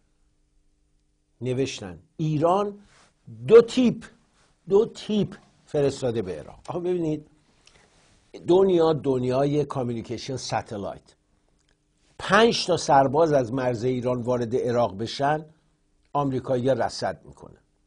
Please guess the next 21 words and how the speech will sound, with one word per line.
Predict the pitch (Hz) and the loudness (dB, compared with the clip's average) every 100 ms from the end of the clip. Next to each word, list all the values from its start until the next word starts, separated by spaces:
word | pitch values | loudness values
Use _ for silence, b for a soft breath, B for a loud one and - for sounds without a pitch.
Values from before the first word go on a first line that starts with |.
| _ _ _ _ _ _ _ - | _ _ _ _ _ _ _ -12
روز | 123 156 220 254 175 | -4 2 6 6 10
اول | 220 180 185 170 180 | 12 12 12 10 8
آمریکایی‌ها | 147 135 135 139 131 160 | 6 2 2 2 2 2
اعلام | 139 135 143 | 4 2 0
کردن | 135 143 151 147 | 0 0 0 0
جمهوری | 123 135 127 131 | 0 0 0 0
اسلامی | 127 - 139 170 | -2 -2 -4 -2
به | 143 | -2
هیچ | 131 180 160 | -4 -4 -2
وجه | 151 - | -4 -2
حق | 139 135 | -6 -4
نداره | 135 123 | -4 -6
به | 101 92 | -6 -8
عراق | 90 67 - | -6 -8 -10
بره. | - _ _ b b b b | -20 _ _ b b b b
آقای | 165 175 233 240 | 6 8 8 6
روحانی | 190 170 127 143 156 | 4 4 2 2 2
به | 156 139 | 4 2
امریکا | 123 120 131 | 2 -2 -4
پیام | 131 113 113 117 113 | 0 0 0 -2 -4
داد: | 104 101 | -6 -8